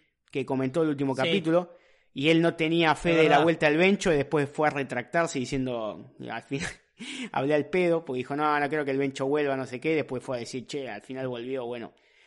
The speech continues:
Speaker 1: no sé qué, que le, bueno, siempre comenta, eh, creo que,
Speaker 2: Obvio,
Speaker 1: no, no
Speaker 2: obvio.
Speaker 1: sé si no es de Mar del Plata, tal vez me esté confundiendo,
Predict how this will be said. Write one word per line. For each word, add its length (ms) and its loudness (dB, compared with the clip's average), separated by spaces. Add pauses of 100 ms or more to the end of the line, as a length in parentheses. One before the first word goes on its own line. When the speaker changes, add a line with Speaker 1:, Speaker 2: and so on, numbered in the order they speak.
(160)
Speaker 1:
no 100 -12
sé 160 -10
qué, 220 2
que 100 0
le, 80 0
bueno, 240 0
siempre 320 -4
comenta, 580 -2
eh, 540 -6
creo 180 -4
que, 200 0
Speaker 2:
Obvio, 260 0
Speaker 1:
no, 80 0
no 60 2
Speaker 2:
obvio. 100 -4
Speaker 1:
sé 80 -2
si 140 -4
no 80 0
es 80 0
de 80 -2
Mar 400 -6
del 180 -6
Plata, 540 -8
tal 160 -10
vez 100 -6
me 80 -6
esté 160 -10
confundiendo, 760 -4